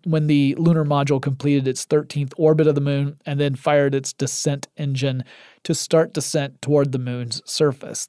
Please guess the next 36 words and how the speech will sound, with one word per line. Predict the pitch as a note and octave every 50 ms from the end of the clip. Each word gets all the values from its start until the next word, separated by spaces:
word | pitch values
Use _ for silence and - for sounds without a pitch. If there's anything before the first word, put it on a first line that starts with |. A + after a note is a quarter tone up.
| -
The | - D3+
descent | D#3 E3+ D#3 - - A3+ A#3+ A#3+
required | G#3+ F#3 - F#3 F3 E3 D#3+ D3+
a | C#3+ C3+
last-minute | C3+ C#3 D3 D3+ D#3 D3 - E3+ D#3+ D3+ D3+ -
change | - - D#3 C#3+ C3+
of | C#3 -
plans, | - - D#3 F#3+ G#3 F#3+ D#3 C3
actually, | A2+ A2 - - B2 B2 C3
because | - C3 - C#3+ C#3 B2+ A#2+ - - - - - - _ _ _ _ _ _ _ - -
the | C#3+ C#3 C#3 C3+ C3+ C#3 C#3
trajectory | - - D3 C#3+ C3+ - D#3+ F3 - - F3+ D#3+ D3
they | C#3+ C#3+ C#3
were | C3+ C3 - -
on | D3+ D3+ D3 C#3+ C#3 C3+
would | C3+ C3+ C3
have | B2+ - C#3+ D3 C#3 C#3 C3+ C3+
the | C#3+
lunar | C#3+ D3+ D3+ C#3 C3
module | C3+ C#3 C#3 D3 C#3+ D3 C3 B2
land | B2 B2+ C3+ C#3 D3 C#3+ C#3+ C#3 C3+ -
in | - - C3+
a | C3 -
crater, | - - - E3 D#3 C#3+ B2+ A#2+
and | A#2+ A#2+
they | B2+
didn't | C#3 D3+ E3 E3 D3+ D3
want | D3 D3 C#3 C3 -
to | C3+
do | B2+ C3+ C3+ C#3
that. | C3 B2+ A2+ G#2 E2+ - - - - - - - _ _ -
So | - - D#3 D3 C#3 C3+ C3+ C3 - -
they | D#3 D3+
had | C#3 D#3+ D#3 D#3 C3+
to | - - D3+ C#3+ C#3 C#3
change, | C#3 - - - - E3+ F3+ F3 E3 D3 C3 B2 A2+ - - -